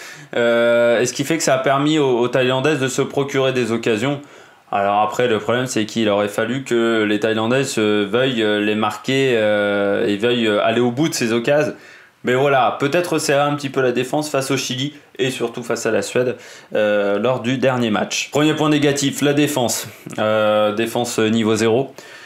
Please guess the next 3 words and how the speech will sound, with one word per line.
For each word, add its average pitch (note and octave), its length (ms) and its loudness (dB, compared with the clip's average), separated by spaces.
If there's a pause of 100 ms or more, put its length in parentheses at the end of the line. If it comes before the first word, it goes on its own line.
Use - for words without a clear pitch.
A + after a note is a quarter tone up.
(320)
Euh, G#2 1200 2 (1040)
aucun - 220 0
pressing C3 460 -4